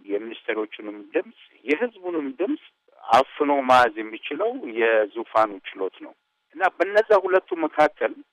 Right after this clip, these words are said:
አሁን የነዋለልኝ መኮንንን ትግል በዩኒቨርሲቲ የነጥላሁንን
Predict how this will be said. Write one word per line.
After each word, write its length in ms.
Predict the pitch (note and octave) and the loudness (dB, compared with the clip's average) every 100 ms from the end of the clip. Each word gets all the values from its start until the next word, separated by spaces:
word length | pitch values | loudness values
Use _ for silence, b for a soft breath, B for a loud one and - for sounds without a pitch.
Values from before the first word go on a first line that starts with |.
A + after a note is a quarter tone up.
| _ - | _ -6
አሁን 280 | G#2 A2+ A2+ | -4 -2 -4
የነዋለልኝ 720 | A2 G#2+ G#2+ A2 A2+ A2+ A2+ | -4 2 4 4 4 -2 -6
መኮንንን 580 | A2 - A2+ A2+ A2 A2 G2+ | -8 -8 -8 -8 -10 -12 -14
ትግል 360 | G#2 - A2 G#2 | -14 -8 -8 -6
በዩኒቨርሲቲ 760 | G#2 G#2+ G2+ G#2+ - _ A2 | -6 -6 -6 -6 -8 _ -16
የነጥላሁንን 840 | G2+ F#2+ G2 - G#2 G#2 A2+ A2+ | -14 -12 -14 -6 0 0 -2 -10